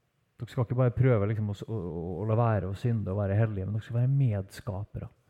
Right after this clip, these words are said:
Dere, og det å være skapt i Guds bilde, det er noe liksom, liksom, som skiller oss mennesker, og det er mange ting, men som veldig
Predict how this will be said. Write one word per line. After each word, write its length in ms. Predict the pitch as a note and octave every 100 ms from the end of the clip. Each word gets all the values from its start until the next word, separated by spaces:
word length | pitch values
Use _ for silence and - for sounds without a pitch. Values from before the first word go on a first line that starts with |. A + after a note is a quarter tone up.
| _ -
Dere, 240 | - G#2+ -
og 160 | A#2+
det 80 | B2
å 80 | B2
være 160 | B2+ -
skapt 480 | - B2+ - -
i 160 | - A#2+ A#2+
Guds 240 | B2 -
bilde, 240 | C#3+ A#2 G2+
det 60 |
er 60 | C3
noe 100 | A#2+
liksom, 240 | A2 B2
liksom, 240 | A2 - A#2+ - - -
som 160 | C3+ B2
skiller 880 | - - F3+ E3+ B2+ F#2 F#2+ F#2+
oss 240 | A2 F#2+ A#2+
mennesker, 560 | A#2 A2 F2+ - F2+
og 560 | G2+ _ _ _ _ -
det 80 | G#2
er 120 | A2+
mange 160 | A2 F#2+
ting, 80 | A2+ A2+
men 80 |
som 160 | G2+ G#2+ - - _ _ _ _ _ - -
veldig 320 | D3+ C#3 G#2